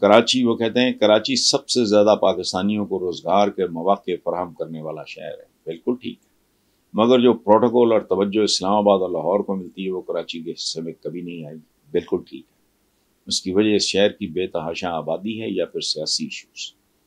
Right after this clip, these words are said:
आप इस हवाले से क्या राय रखते हैं? देखिए एहसन भाई, गुजारिश ये है, मैं तो बेसिक सवाल आपसे करता हूँ,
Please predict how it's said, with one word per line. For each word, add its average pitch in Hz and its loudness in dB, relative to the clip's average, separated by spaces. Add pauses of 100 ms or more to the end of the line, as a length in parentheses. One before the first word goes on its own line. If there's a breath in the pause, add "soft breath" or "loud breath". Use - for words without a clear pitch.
(500)
आप 117 6
इस 98 -4
हवाले 80 -6
से - -4
क्या 76 -8
राय 69 -10
रखते - -20
हैं? 76 -20 (540)
देखिए 113 -2
एहसन 101 -4
भाई, 120 -6
गुजारिश 120 -2
ये 131 0
है, 139 0
मैं 139 -4
तो 135 -12
बेसिक 143 2
सवाल 123 6
आपसे 120 2
करता - -10
हूँ, - -20